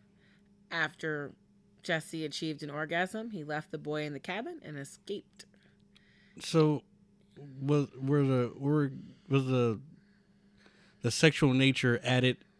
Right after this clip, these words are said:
Speaker 2: after the second one?
Speaker 1: Third and fourth attacks
Speaker 2: So it's only
Speaker 1: have
Speaker 2: the
Speaker 1: a sexual element to
Speaker 2: Okay.
Speaker 1: them now.
Speaker 2: That's weird. And he's only attacking younger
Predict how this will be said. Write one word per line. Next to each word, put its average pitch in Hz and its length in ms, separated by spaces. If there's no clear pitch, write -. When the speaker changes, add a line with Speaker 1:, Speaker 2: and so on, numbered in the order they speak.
Speaker 2:
after 123 800
the 131 100
second 139 380
one? 160 240
Speaker 1:
Third 214 260
and 226 100
fourth 196 240
attacks 170 420
Speaker 2:
So 143 100
it's 131 120
only 127 140
Speaker 1:
have 127 120
Speaker 2:
the 120 60
Speaker 1:
a 117 40
sexual 160 380
element 123 340
to 135 80
Speaker 2:
Okay. 113 180
Speaker 1:
them 87 240
now. - 60
Speaker 2:
That's 127 260
weird. 113 260
And 113 80
he's 120 260
only 127 280
attacking 113 760
younger 98 480